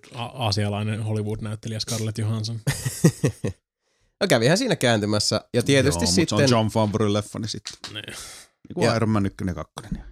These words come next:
Speaker 2: Sit eräs, eräs näyttelijä, jolla on, on ollut muun muassa erittäin epämukava kellonpala perseessään
Speaker 3: Mm-hmm.
Speaker 2: erässä toisessa elokuvassa.
Speaker 1: What?
Speaker 3: <laughs> Joo.
Speaker 2: Joo.
Speaker 1: Mikä, mikä?
Speaker 3: King Louis, eli
Speaker 1: Oi-, oikeasti?
Speaker 3: Joo.
Speaker 2: Joo.
Speaker 3: Ihan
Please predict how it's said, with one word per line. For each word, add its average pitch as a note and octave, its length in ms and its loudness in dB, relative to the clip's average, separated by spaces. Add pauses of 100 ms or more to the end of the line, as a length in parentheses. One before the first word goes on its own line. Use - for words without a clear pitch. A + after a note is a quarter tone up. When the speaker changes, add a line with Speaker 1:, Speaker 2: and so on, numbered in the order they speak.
(140)
Speaker 2:
Sit - 240 -2
eräs, C#3 360 4
eräs D3 260 4
näyttelijä, G#2+ 420 4
jolla G2+ 240 2
on, G2+ 160 0
on G2+ 320 0
ollut G2+ 260 0
muun G#2 180 2
muassa G2+ 360 0
erittäin G2 420 -2
epämukava G2 760 0
kellonpala G2+ 560 2
perseessään F2+ 760 -4 (280)
Speaker 3:
Mm-hmm. F#2 800 2
Speaker 2:
erässä G2+ 280 -2
toisessa G2 320 -2
elokuvassa. G2 540 -4 (200)
Speaker 1:
What? F3+ 600 0 (120)
Speaker 3:
<laughs> - 280 4
Joo. G#2 220 6
Speaker 2:
Joo. C#3 320 6
Speaker 1:
Mikä, B2+ 380 0 (120)
mikä? C3 360 2 (300)
Speaker 3:
King B2 300 6
Louis, A#2+ 360 6 (400)
eli G2+ 240 6 (400)
Speaker 1:
Oi-, A#2+ 80 0
oikeasti? G2+ 420 0 (160)
Speaker 3:
Joo. E2+ 280 2
Speaker 2:
Joo. E3 240 0 (120)
Speaker 3:
Ihan F#2+ 640 2